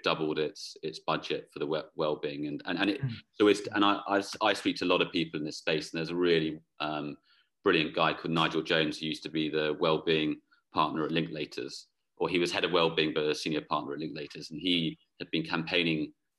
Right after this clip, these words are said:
Speaker 1: for kind of ten, twenty years and just getting nowhere. It was all lip service. No one would actually do anything.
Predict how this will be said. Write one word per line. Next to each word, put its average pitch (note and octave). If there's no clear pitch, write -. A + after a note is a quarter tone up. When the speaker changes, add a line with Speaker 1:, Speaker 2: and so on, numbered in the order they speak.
Speaker 1:
for -
kind D#2
of D2
ten, D#2
twenty D#2
years D#2
and D2
just D2+
getting D#2+
nowhere. D#2
It -
was D#2
all F2
lip D#2
service. D2
No E2+
one D#2+
would D#2
actually D2+
do D#2
anything. D2